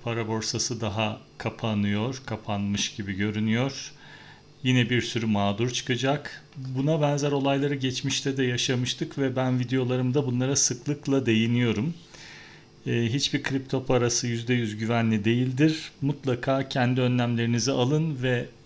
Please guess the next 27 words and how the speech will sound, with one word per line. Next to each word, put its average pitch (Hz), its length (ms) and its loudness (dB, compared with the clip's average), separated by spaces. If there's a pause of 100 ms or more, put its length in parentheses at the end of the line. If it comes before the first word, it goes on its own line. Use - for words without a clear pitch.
(100)
yatırımlarınızı 123 840 0
farklı 131 420 -2
ortamlara, 120 840 2 (600)
farklı 120 500 2
cüzdanlara 123 680 0
da 127 140 -2
koyun 110 420 2
diye. 131 360 2 (440)
Onlarla 151 460 2
ilgili 135 340 0
de 123 120 0
video 127 280 0
çektim 147 440 -2
ama 113 180 2
genelde 131 580 -2
videolara 131 760 0 (220)
çok 160 260 -2
fazla 135 680 0 (120)
talep 123 400 -2
olmuyor. 127 440 2
Onun 127 240 -2
yerine 123 400 0
insanlar 123 640 0 (520)
kendilerine 131 600 2
verilecek 120 520 2
hap - 440 0
gibi 131 360 2